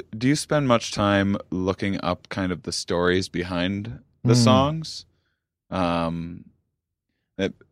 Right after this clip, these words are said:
Speaker 2: Yeah, you know,
Speaker 1: 'Cause
Speaker 2: that's, that's
Speaker 1: it
Speaker 2: a good question.
Speaker 1: w-,
Speaker 2: Yeah.
Speaker 1: well, I had, so I had this really odd <laughs> and funny moment.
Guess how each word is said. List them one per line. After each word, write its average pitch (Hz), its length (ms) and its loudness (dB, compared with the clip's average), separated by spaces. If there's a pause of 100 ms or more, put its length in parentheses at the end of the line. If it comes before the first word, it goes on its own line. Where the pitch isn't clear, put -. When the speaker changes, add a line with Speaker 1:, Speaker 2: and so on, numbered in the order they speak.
(220)
Speaker 2:
Yeah, 160 340 4
you 147 140 4
know, 165 220 6
Speaker 1:
'Cause - 140 -6
Speaker 2:
that's, 190 280 6
that's 175 200 8
Speaker 1:
it 156 40 10
Speaker 2:
a - 20 8
good 160 200 8
question. 190 340 8
Speaker 1:
w-, 120 280 2
Speaker 2:
Yeah. - 60 6
Speaker 1:
well, 220 240 12
I 196 160 12
had, 202 480 10
so 202 300 12
I 175 160 12
had 190 240 10
this 160 180 2
really 151 640 10
odd 120 400 10
<laughs> - 480 4
and 139 200 4
funny 131 400 6
moment. 107 520 2